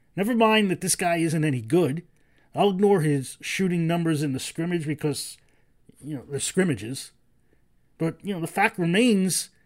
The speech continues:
that opponents can leave him wide open. You know, especially above the break where he shot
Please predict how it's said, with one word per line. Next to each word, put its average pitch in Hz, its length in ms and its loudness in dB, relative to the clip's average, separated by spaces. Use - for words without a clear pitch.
that 175 140 -4
opponents 226 500 0
can 196 180 0
leave 214 200 4
him 220 300 4
wide 240 280 4
open. 240 400 2
You 151 80 -4
know, - 20 0
especially 233 400 2
above 175 300 2
the 165 100 2
break 156 480 2
where 160 140 0
he 147 200 0
shot 156 400 -2